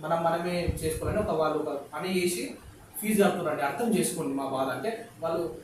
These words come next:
అంత ఫీజు కట్టినా సరే మంచిగా రాసినా ఫెయిల్ చేస్తుంటే వాళ్ళకి ఎంత బాధ అనిపిస్తారండి. అరే మనం పని చేస్తున్నాం, పైసలు కడుతున్నాం, అయినా వా-, మనం,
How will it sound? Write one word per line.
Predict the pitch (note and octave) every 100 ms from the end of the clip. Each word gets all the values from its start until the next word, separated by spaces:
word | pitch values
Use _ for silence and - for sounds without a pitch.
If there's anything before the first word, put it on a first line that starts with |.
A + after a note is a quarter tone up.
| -
అంత | F3+ G#3 -
ఫీజు | G3+ A3
కట్టినా | G#3+ G#3
సరే | G3+ G#3
మంచిగా | A3 F3+ G#3
రాసినా | G3 F#3+ G3+
ఫెయిల్ | F#3+ F#3
చేస్తుంటే | F3+ F3+ F#3
వాళ్ళకి | F#3 E3+
ఎంత | - F#3
బాధ | D#3+
అనిపిస్తారండి. | E3 E3 E3 D3+ C3+ B2+ B2 - - B2+
అరే | D3
మనం | D3 D3 C#3 -
పని | B2 C3+ D3+
చేస్తున్నాం, | - - C#3 -
పైసలు | - - C#3
కడుతున్నాం, | C#3 - C#3 -
అయినా | C3 D3+
వా-, | D3+ C#3+ - -
మనం, | D#3 C#3+ C#3+ - -